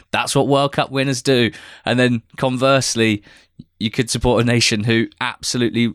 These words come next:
romp it, thump their way through the groups, and you're just getting more and more concerned. There's a cloud gathering over you with each thumping win, and you're getting less and less confident because you know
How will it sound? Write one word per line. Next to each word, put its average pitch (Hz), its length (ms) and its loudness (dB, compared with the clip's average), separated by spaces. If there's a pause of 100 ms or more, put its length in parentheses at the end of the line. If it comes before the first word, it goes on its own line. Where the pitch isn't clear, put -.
(140)
romp 123 480 -2
it, - 160 -4
thump - 340 -8
their 110 160 0
way 107 200 0
through 107 260 -2
the 101 80 -4
groups, 104 460 -2 (420)
and 101 140 -4
you're 104 80 0
just - 200 -2
getting - 220 -4
more 110 340 2
and 104 100 0
more 104 180 0
concerned. 98 640 -2
There's 98 180 -6
a 98 40 -4
cloud 104 520 -2
gathering 104 420 -4
over 107 300 0
you 98 180 -2
with 101 160 -4
each - 340 -4 (260)
thumping 120 600 -4
win, 101 380 -2 (260)
and 101 100 -4
you're 101 100 -2
getting 104 180 -2
less 107 280 -2
and 110 80 -2
less 101 160 -4
confident 101 460 -6
because - 420 -6 (140)
you 101 140 -4
know 101 320 -2